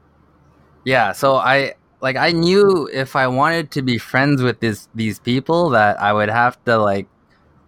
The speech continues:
continuously see them at the arcade. And I did. I, they're, they're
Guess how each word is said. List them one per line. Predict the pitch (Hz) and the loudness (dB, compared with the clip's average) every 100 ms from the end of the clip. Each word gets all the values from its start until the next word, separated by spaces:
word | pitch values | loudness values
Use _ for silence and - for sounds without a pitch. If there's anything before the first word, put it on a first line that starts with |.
| _ | _
continuously | - 123 - 131 131 127 - 123 | -2 -2 2 2 2 0 -2 -4
see | 107 - 123 | -4 -2 0
them | 113 107 | 2 0
at | 98 - | -2 -2
the | 95 | -6
arcade. | 90 113 104 85 - | -4 -4 -4 -6 -6
And | 127 | -2
I | 135 | 0
did. | 143 196 - _ _ _ _ _ _ _ | 0 0 -2 _ _ _ _ _ _ _
I, | 107 110 95 - 107 | -2 0 -2 -8 -14
they're, | 104 135 151 | -2 2 2
they're | 127 - 131 196 | 0 -2 2 2